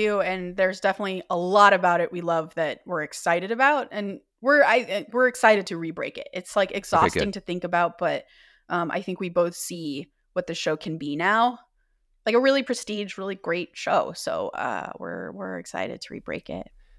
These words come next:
Speaker 2: Listener, if you could have heard the notes that were thrown at Tasha and Dave, you would be in awe that they're still writing this thing. That, <laughs> I, that was, you guys were getting so many opinions at one point. I was like, "I don't know, man." <laughs>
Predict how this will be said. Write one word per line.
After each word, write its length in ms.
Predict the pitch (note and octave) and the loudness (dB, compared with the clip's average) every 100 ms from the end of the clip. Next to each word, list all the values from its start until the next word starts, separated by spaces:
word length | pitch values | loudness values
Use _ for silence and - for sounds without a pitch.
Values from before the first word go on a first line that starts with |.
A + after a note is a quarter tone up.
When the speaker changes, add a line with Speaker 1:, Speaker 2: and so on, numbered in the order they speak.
| - | -6
Speaker 2:
Listener, 460 | A2+ C3 B2+ G2 D2+ | 0 0 2 0 -2
if 160 | E2+ | -4
you 100 | B2+ | -4
could 140 | - C#3+ | 0 0
have 100 | B2+ | 2
heard 220 | B2 A2+ | 0 2
the 80 | G#2 | 0
notes 380 | F#2+ F2 D2 | 2 2 0
that 140 | - - | -4 -4
were 80 | D#2+ | -4
thrown 340 | - E2+ E2 | -4 -2 -2
at 120 | D#2+ | -4
Tasha 320 | - E2 D2+ | -2 -2 -2
and 120 | D2+ C#2+ | -6 -4
Dave, 440 | C#2 C2 A#1 - _ _ _ _ _ _ | -4 -4 -8 -16 _ _ _ _ _ _
you 180 | F#2+ G2+ | -2 0
would 140 | G2+ | 0
be 160 | D#2 F#2 | 0 -2
in 100 | F2 | 0
awe 380 | - F#2 D#2+ A#1+ - - | 2 2 2 -2 -10 -8
that 140 | C#2+ | -6
they're 100 | D2+ | -4
still 240 | - D2+ | -6 -6
writing 300 | C2 C2 B1+ A#1+ | -4 -4 -4 -8
this 160 | A#1+ | -10
thing. 260 | - A1 - - - - - | -8 -10 -12 -10 -8 0 6
That, 200 | - E5 | 10 10
<laughs> 420 | - D#5 D#5 - C#5+ - C5 - B4+ - C4+ D#4 - _ _ _ _ - - - | 10 8 6 4 0 2 -4 -2 -8 -8 -12 -12 -18 _ _ _ _ -20 -18 -4
I, 160 | - D3+ | 2 4
that 160 | D3 D#3+ | 8 8
was, 180 | E3+ - - - | 8 2 -14 -4
you 220 | C#3+ E3 | 0 6
guys 240 | F3+ E3 | 8 8
were 80 | F3 | 6
getting 200 | D#3 D3+ | 2 2
so 240 | - D3+ | 4 6
many 180 | D#3+ D#3 | 8 6
opinions 440 | C#3+ D3 C#3 C3+ A#2+ | 4 4 4 4 4
at 100 | G#2+ | 4
one 180 | A2+ G#2+ | 4 2
point. 240 | - G#2+ | 2 2
I 60 | G#2 | 2
was 120 | G2+ | 0
like, 200 | G#2+ F#2 - - _ _ - | -4 -6 -12 -20 _ _ 0
"I 120 | C3 | 4
don't 120 | G3+ | 4
know, 200 | E3 A2 | 6 4
man." 300 | F#2+ F2 F2+ - _ - - | 4 -2 -4 -8 _ -20 -16
<laughs> 0 | D#3+ | -4